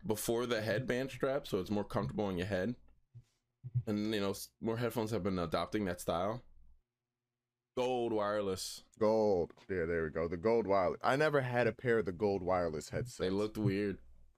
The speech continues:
Speaker 1: They looked
Speaker 2: Yeah,
Speaker 1: weird.
Speaker 2: you don't like that?
Speaker 1: They don't, they didn't look comfortable to me.
Speaker 2: Hmm.
Speaker 1: It looks nice aesthetically, but they did not look comfortable. No.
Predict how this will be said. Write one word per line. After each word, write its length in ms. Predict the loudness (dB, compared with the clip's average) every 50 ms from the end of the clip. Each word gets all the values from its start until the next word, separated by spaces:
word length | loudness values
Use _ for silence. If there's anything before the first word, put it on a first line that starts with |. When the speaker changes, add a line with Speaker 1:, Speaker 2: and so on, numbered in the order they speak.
| _ _ _ _ _ _ -6
Speaker 1:
They 80 | -4 -2
looked 340 | -2 0 -2 -2 -2 -4 -6
Speaker 2:
Yeah, 60 | -2
Speaker 1:
weird. 160 | 0 0 2
Speaker 2:
you 60 | 2 2
don't 120 | 2 2
like 200 | 2 0 0 0
that? 240 | 0 -2 -2 -2 -2
Speaker 1:
They 100 | -2 -2
don't, 320 | 0 -2 -2 -2 -2 0
they 140 | 0 0 0
didn't 320 | 0 0 0 0 0 0
look 200 | 0 0 -2 0
comfortable 520 | 0 0 0 0 0 -2 -2 0 0 -2 -2
to 80 | -2
me. 160 | -4 -4 -6 -10 -16 -20 -20 -20 -20 _ _ _ _ _ _ _ _ _ _ _ _ _ _ -8
Speaker 2:
Hmm. 180 | -6 -6 -4 -2 0 0
Speaker 1:
It 120 | 0 0
looks 340 | 0 0 0 0 -2 -2 -2
nice 320 | 0 0 0 -2 -2 -2
aesthetically, 580 | -2 -2 -2 0 -2 -2 -2 0 -2 0 0 0
but 140 | -2 0 -2
they 100 | -2 0
did 160 | 0 0 0
not 220 | 0 -2 -2 -2
look 100 | -2 -4
comfortable. 480 | -4 -4 -4 -4 -4 -6 -4 -6 -6 -6 -8 -18 -20 _ _ _ _ _ _ _ _ _ _ _ _ _ _ _ _ _ _ _ _ -8
No. 340 | -6 -4 -2 -2 -2 -4